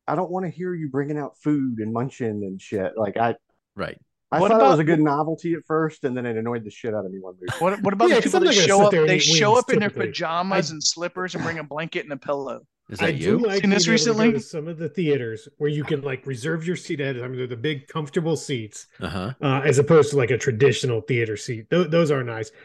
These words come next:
Speaker 4: But, yeah, I can do without, you know, bringing out pizzas and chicken wings and all that horse shit,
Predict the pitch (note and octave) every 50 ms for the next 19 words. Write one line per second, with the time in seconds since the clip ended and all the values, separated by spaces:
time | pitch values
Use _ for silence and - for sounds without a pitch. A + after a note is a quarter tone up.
0 | - - _ _ - F#3 E3+ D#3 D3 D3 D#3+ E3+ - D3 C3+ B2+ D3+ C#3+ C3 B2
1 | - - B2+ A#2+ A#2+ B2 - C3+ A2+ A2+ G#2 G2 - _ _ _ _ _ _ _
2 | _ _ _ _ _ - C#3 C3 E3 D#3 D3+ C#3 B2+ C3 B2+ C3+ - - F3 D3+
3 | C3+ - - C#3+ C3 A2 A#2+ A#2+ - - D#3+ C#3+ - - D3 B2+ A#2+ B2 B2 A#2+
4 | A#2+ A#2+ A#2+ A#2 A#2 A2+ G#2 A#2 A#2+ A#2+ A#2 A2 G#2+ A#2 A2 G#2+ - C3 G#2 -
5 | - - B2+ A2 G2+ A2+